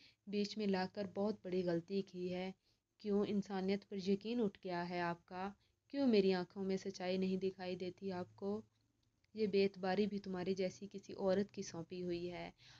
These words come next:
आहिल के लहजे में किसी बेवफा के दिए गए धोखे का दुख बोल रहा था। उसके अंजील चेहरे पर हाय वो ज़बूर आंखें।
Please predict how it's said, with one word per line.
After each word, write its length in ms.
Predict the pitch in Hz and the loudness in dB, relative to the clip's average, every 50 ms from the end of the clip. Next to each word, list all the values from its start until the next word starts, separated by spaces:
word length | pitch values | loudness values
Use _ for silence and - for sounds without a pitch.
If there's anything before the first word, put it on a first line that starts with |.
| - _ | -16 _
आहिल 300 | 214 220 220 214 247 285 | -6 -4 -2 0 0 0
के 120 | 277 - 277 | 2 2 4
लहजे 400 | 247 233 220 - - - 269 294 | 4 4 4 2 -4 -6 -2 2
में 140 | 311 339 349 | 2 2 2
किसी 280 | - 294 - - 311 | 0 -4 0 0 0
बेवफा 560 | 240 185 185 180 180 196 214 208 - 247 254 | 2 2 2 2 4 2 0 0 -4 -6 -6
के 140 | 247 - 277 | -4 -4 -6
दिए 280 | 226 220 226 247 254 254 | -4 -2 0 2 2 2
गए 180 | 233 277 285 | 2 0 -2
धोखे 440 | 269 214 208 180 180 175 - 202 214 | -2 -2 -4 -4 -6 -6 -6 -8 -6
का 120 | 220 - 247 | -4 -4 -4
दुख 320 | 196 208 240 240 - - | -2 -2 -4 -6 -8 -8
बोल 200 | - 160 151 151 | -6 -4 -4 -4
रहा 280 | - 160 160 160 160 160 | -6 -8 -8 -8 -8 -10
था। 340 | - - 170 170 175 - - _ _ - - - - _ _ _ _ _ - - - - - - - - - - - _ _ _ _ _ _ _ _ _ _ _ _ _ _ _ _ _ _ _ _ _ - | -8 -6 -6 -6 -8 -10 -14 _ _ -20 -20 -20 -20 _ _ _ _ _ -20 -20 -20 -20 -20 -20 -20 -20 -20 -20 -20 _ _ _ _ _ _ _ _ _ _ _ _ _ _ _ _ _ _ _ _ _ -10
उसके 340 | 269 285 - - - 269 269 | -8 -8 -8 -4 0 4 6
अंजील 400 | 269 247 240 220 254 262 269 269 | 6 6 8 8 10 10 10 8
चेहरे 420 | 247 - 247 220 202 208 208 214 | 8 6 4 4 6 8 8 8
पर 340 | 214 - 214 208 208 208 208 | 6 4 2 2 4 4 2
हाय 420 | 202 202 - - 240 262 262 262 247 | 2 0 -2 0 4 6 8 10 10
वो 160 | 226 214 208 | 10 8 8
ज़बूर 440 | 190 196 185 175 190 190 185 180 170 | 6 4 4 4 4 4 6 6 6
आंखें। 520 | 165 170 165 - - 185 175 180 190 | 4 2 0 -4 -8 -6 -4 -4 -4